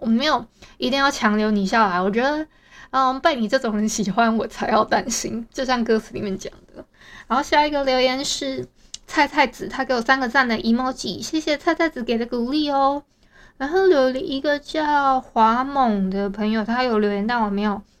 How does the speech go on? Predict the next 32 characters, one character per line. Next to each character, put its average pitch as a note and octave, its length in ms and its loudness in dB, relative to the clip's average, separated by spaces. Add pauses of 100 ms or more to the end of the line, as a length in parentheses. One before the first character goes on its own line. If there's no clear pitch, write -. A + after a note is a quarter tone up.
(120)
看 B3 200 0
得 G#3+ 120 0
非 A3+ 260 -2
常 G#3+ 280 -4
懂， G3+ 200 -2
但 A3+ 100 -2
是 A#3+ 80 -4
谢 A#3+ 160 0
谢 G#3+ 120 -10
你 - 60 -14
的 - 180 -12
留 - 160 -10
言。 - 180 -10 (300)
好， A#3+ 100 -4
以 C#4+ 80 -6
上 F4 180 2
呢 D4+ 140 0
就 D4 80 -2
是 D#4 80 0
昨 B3+ 180 0
天 C#4 220 -4
的 B3+ 120 -4
声 B3 220 -2
音 B3+ 180 -10
日 B3 140 -8
记 A#3+ 220 -8
二 A#3+ 200 -2
八 G#3+ 260 0
零 G3 200 -4
中 A3 140 -4
华 G#3 140 -2
队 G#3 220 -6